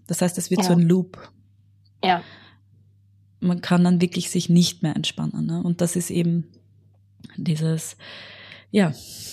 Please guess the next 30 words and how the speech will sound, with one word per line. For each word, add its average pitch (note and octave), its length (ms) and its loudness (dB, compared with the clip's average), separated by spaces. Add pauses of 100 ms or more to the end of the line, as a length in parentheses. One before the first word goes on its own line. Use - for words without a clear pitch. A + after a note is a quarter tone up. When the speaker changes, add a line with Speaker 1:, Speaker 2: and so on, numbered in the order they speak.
(840)
Speaker 1:
das F3 120 2
Dilemma, E3+ 460 4
in E3 120 0
dem D#3+ 260 0
viele A3 340 2
von D3+ 180 -4
uns D#3+ 300 -4
sind, G3+ 240 0
einfach D#3 380 -6
in E3 80 -2
der E3 80 0
Speaker 2:
Ja. D#3+ 60 0
Speaker 1:
modernen D#3 380 0
Welt. D#3 260 -6 (120)
Speaker 2:
Ja. F#3 160 -4 (1120)
Und G3+ 340 0
es F#3 140 -2
ist F#3 140 -4
sicher G3+ 260 0
gut A3+ 220 2
zu G3 160 -2
wissen, B3 340 4
<laughs> C#4 580 6
dass A3+ 200 2
man G3+ 100 4
da F#3+ 160 6
aber F#3 180 6
auch G#3+ 140 4
wieder A#3+ 220 4
rausfinden G3+ 640 0